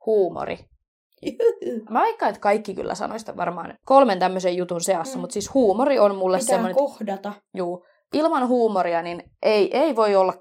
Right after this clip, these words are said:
Speaker 1: kivaa, siis
Speaker 2: Ei.
Speaker 1: oikeesti.
Speaker 2: Ei voikaan. Juu, ei.
Speaker 1: Et se on kyllä semmonen.
Speaker 2: Niin on. Mut sit puhutaan vähän näistä ik-,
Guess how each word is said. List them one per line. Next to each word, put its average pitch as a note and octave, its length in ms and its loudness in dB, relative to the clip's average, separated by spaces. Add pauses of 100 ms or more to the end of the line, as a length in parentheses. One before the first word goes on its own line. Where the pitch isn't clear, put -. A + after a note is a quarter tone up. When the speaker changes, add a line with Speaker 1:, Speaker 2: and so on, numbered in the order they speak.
Speaker 1:
kivaa, E3+ 340 -4 (220)
siis C4 140 -2
Speaker 2:
Ei. B3+ 60 0
Speaker 1:
oikeesti. G3 680 2
Speaker 2:
Ei D4+ 160 -8
voikaan. C4+ 380 -12 (300)
Juu, D#4 200 2
ei. G#3+ 340 -4 (300)
Speaker 1:
Et F#3+ 100 -18
se A#3+ 160 -4
on G#3+ 120 -4
kyllä - 140 -10
semmonen. - 540 -10
Speaker 2:
Niin A#3 200 -8
on. A#3 60 -10 (460)
Mut A3+ 140 -10
sit C4 180 -16
puhutaan D#4+ 360 2
vähän A3+ 260 -6
näistä G#3+ 300 -8
ik-, - 400 -10